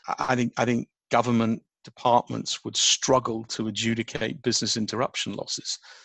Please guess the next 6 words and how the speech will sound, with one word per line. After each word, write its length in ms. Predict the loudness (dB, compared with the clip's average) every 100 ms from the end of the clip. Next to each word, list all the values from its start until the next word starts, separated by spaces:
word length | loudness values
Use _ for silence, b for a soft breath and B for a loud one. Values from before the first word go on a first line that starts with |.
| B B _
You 60 | -2
know, 140 | -2
they're 80 | -2
complicated 880 | 0 0 0 -2 -4 -6 -6 -10 -10 -16 _ _ _
for 180 | 0 2
experts. 680 | 2 2 0 -2 -6 -4 -6